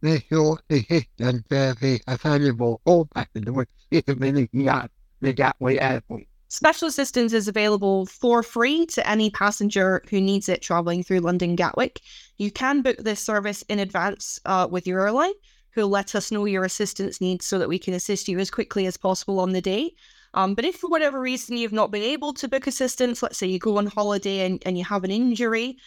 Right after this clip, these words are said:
Speaker 2: uh, while you're away, um, you can still approach any of our assistance desks or help points, uh, and we'll be able to assist you as soon as we can. Uh, assistance can help you with your whole journey through the airport or just specific points if that's what you require. So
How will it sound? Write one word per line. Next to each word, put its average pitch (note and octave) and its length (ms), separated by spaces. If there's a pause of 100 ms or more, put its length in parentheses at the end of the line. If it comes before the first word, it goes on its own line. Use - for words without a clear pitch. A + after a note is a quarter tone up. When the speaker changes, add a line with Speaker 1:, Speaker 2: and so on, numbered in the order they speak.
(220)
Speaker 2:
uh, F#3+ 320
while G3 300
you're F#3 160
away, G3 400 (240)
um, G3 180
you G#3 60
can A#3+ 100
still D4 220
approach B3+ 400
any A#3 240
of G#3 80
our F#3+ 180
assistance G#3 500
desks F#3 480
or G3 160
help - 320
points, G4 440 (200)
uh, F#3 120
and G#3+ 80
we'll G#3+ 100
be G#3 120
able G3 120
to G3 140
assist - 420
you F#3+ 80
as F3 80
soon - 180
as E3+ 140
we E3 80
can. E3 400 (320)
Uh, - 180
assistance A#3+ 480
can A#3+ 120
help A#3 280
you A3+ 120
with G#3 160
your G3+ 200
whole F4 280
journey C#4 380
through C#4 180
the B3+ 160
airport B3 580
or A3 300
just - 320
specific C#4+ 500
points F#4+ 400
if G#3+ 140
that's - 260
what - 220
you G#3 80
require. B3+ 480
So G3+ 340